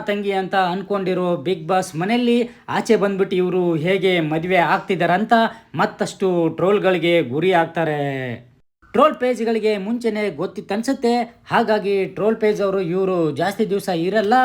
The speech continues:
ಇದ್ರೂ ಕೂಡ ಇವರು ಚೆನ್ನಾಗಿರಕ್ಕೆ ಬಿಡಲ್ಲ ಅಂತಾನೆ ಟ್ರೋಲ್‌ಗಳನ್ನ ಮಾಡ್ತಾ ಇದ್ರು.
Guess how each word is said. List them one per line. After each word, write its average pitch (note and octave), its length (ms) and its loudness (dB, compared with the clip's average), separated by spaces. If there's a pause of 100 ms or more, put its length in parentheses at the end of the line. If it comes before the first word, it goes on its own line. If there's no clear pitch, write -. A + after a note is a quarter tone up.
(320)
ಇದ್ರೂ F#3+ 340 0
ಕೂಡ F#3+ 240 -2
ಇವರು F3 680 2
ಚೆನ್ನಾಗಿರಕ್ಕೆ E3 840 -2
ಬಿಡಲ್ಲ D#3 640 0
ಅಂತಾನೆ E3+ 560 2
ಟ್ರೋಲ್‌ಗಳನ್ನ E3 680 0
ಮಾಡ್ತಾ C#3+ 480 -2
ಇದ್ರು. G3 520 2